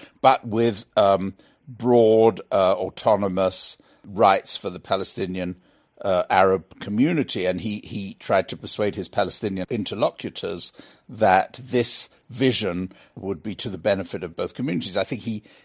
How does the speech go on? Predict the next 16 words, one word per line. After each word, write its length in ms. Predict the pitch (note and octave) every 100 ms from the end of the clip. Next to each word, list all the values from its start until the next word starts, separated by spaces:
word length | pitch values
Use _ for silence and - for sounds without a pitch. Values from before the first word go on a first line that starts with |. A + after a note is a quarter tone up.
| _
didn't 220 | D#3 C3+
get 200 | - -
very 200 | G#2 G2+
far 260 | G2 G#2 F#2+
in 80 | F#2
persuading 560 | A#2 - E3+ F3+ G2+
them 160 | F#2 F#2
because 300 | G2 B2 -
as 220 | A#2+ A#2+
a-, 160 | G#2+ -
a-, 240 | G#2+ A#2+ A#2
as 220 | B2 B2
Arab 300 | G#2+ A2+ G2+
nationalism 840 | A2 A2 - G2+ G2+ F2 F#2+ F#2 - _ _
gathered 420 | C3 A#2 G#2 F#2+
steam, 680 | - - - E3 A#2+ F2+ G2